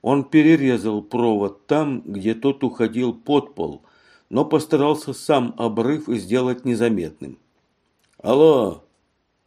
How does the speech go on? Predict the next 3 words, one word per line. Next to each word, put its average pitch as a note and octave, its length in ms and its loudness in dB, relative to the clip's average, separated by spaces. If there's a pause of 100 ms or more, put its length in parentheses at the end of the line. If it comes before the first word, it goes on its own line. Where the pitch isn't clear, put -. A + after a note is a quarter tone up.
(100)
Алло!» — C#3+ 680 2 (600)
надсаживался A2 920 -2
он. F2 300 -8